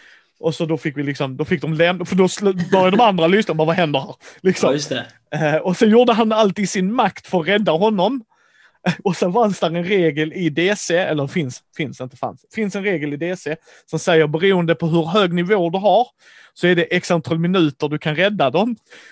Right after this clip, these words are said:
Speaker 2: Ah,
Speaker 1: Och han, du vet, försökte
Speaker 2: okej.
Speaker 1: bläddra och bläddra, och så var det en kille som är jätteduktig på att hitta i regelboken, så tittar han på, "Micke, ja?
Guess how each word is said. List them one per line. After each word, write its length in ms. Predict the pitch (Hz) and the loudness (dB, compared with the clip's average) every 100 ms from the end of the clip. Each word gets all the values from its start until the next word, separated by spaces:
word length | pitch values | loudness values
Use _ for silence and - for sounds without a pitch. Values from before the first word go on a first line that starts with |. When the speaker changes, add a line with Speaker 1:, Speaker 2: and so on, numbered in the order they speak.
| _ | _
Speaker 2:
Ah, 80 | 151 | -2
Speaker 1:
Och 60 | |
han, 280 | 156 214 196 | 0 0 0
du 80 | 226 | 2
vet, 180 | 220 214 | 2 2
försökte 260 | - 214 | -2 0
Speaker 2:
okej. 100 | 226 | -2
Speaker 1:
bläddra 380 | 214 233 226 202 233 | 2 2 2 0 -2
och 80 | |
bläddra, 400 | 175 220 233 208 185 | 0 2 2 2 0
och 100 | 185 | 0
så 100 | 196 | 0
var 140 | 214 185 | 0 2
det 60 | 185 | 0
en 80 | |
kille 280 | 175 208 202 | -2 -4 -4
som 100 | 180 | -2
är 40 | 175 | -4
jätteduktig 500 | 190 180 165 - 160 | -2 -4 -6 -6 -8
på 60 | |
att 60 | 170 | -4
hitta 200 | 170 180 | -4 -4
i 40 | |
regelboken, 580 | 190 233 240 175 151 160 | -2 -2 -2 -2 -2 -4
så 120 | - | -8
tittar 260 | 170 220 220 | -6 0 2
han 120 | 185 | 0
på, 240 | - 170 170 _ - - - - - _ _ | 2 0 0 _ -20 -20 -20 -20 -20 _ _
"Micke, 220 | - 240 202 147 - _ - | 0 2 2 0 -6 _ -2
ja? 200 | 185 | 0